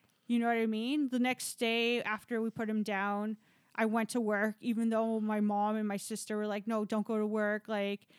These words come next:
it's too tragic. Like, you need a day off to," I'm like, "No, I need to go to work." And so,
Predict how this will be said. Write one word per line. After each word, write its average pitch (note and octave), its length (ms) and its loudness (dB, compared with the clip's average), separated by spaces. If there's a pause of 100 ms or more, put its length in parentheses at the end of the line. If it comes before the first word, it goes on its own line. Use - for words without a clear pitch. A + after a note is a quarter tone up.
(520)
it's - 240 -8
too B3+ 140 0
tragic. A3+ 640 -2
Like, A3 160 -4
you A3+ 80 -2
need A3 160 -2
a A3 60 -4
day G#3+ 180 -2
off G#3+ 240 -2
to," G#3 280 -2 (280)
I'm A#3 160 -2
like, A#3+ 160 -4
"No, C#4+ 160 -2
I A3 120 0
need A#3 160 0
to B3 60 -2
go B3 160 -4
to B3 80 0
work." C4+ 400 -2 (120)
And A#3 420 -2
so, A#3+ 520 0